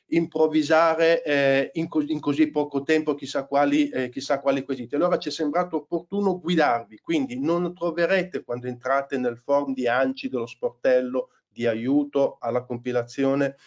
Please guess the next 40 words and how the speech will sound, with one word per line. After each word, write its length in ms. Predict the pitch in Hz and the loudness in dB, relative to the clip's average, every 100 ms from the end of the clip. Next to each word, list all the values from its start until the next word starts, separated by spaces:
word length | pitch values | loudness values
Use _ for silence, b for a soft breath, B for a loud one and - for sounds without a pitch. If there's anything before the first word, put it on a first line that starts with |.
| B B B B | B B B B
eh, 340 | - 123 117 113 | 0 4 4 4
della 440 | 127 123 123 123 | 2 4 4 2
manifestazione 720 | 120 127 123 131 131 123 147 143 | 2 0 0 -4 -4 -2 0 0
di 60 | |
interesse 360 | 135 131 131 139 | 0 -2 -2 -2
una 160 | 131 | -4
pagina 400 | 127 135 135 131 | 0 0 0 -2
bianca, 560 | 123 123 107 107 - 101 _ _ | 0 0 -2 -6 -14 -16 _ _
ma 100 | 131 | -4
vi 120 | 156 | 0
daremo 440 | 175 185 190 135 - | 2 4 4 2 0
proprio, 260 | 156 151 | -2 0
come 160 | 143 147 | 0 0
dire, 160 | 147 | 0
degli 220 | 135 131 135 | 0 -2 -4
schemi 360 | - 196 165 | 0 2 2
di 120 | 127 131 | 0 -2
riferimento 720 | 143 147 139 135 131 117 123 | -2 -2 -2 0 -2 -4 -10
il 80 | 120 | -8
più 140 | 175 | -8
semplificato 760 | 175 147 147 139 143 170 - 139 | -6 -6 -6 -6 -2 -2 -2 -6
possibile 520 | 185 180 147 160 156 | -6 0 0 0 2
che 160 | 170 | 2
vi 160 | 156 180 | 2 2
aiutano 600 | 190 160 143 139 156 165 | 2 4 2 2 2 4
e 140 | 170 | 2
vi 180 | 156 180 | 2 0
guidano 600 | 175 143 139 143 156 165 | 2 2 4 4 2 2
a 240 | 147 143 B B B _ | 2 0 B B B _
interpretare 720 | 151 160 175 175 175 156 135 | -8 -2 -2 -2 0 2 2
nel 140 | 127 | 0
miglior 340 | 139 147 165 156 | 0 2 0 2
modo 260 | 160 147 | 0 0
possibile 580 | 143 156 - 120 117 135 143 | -4 -6 -8 -10 -6 -8 -8
i 100 | 147 | -6
contenuti 600 | 147 139 143 117 117 135 | -6 -2 -4 -4 -4 0
della 240 | 117 117 | 0 0
D 120 | 117 | -2
G 140 | 117 110 | -8 -8
R. 280 | - - | -10 -12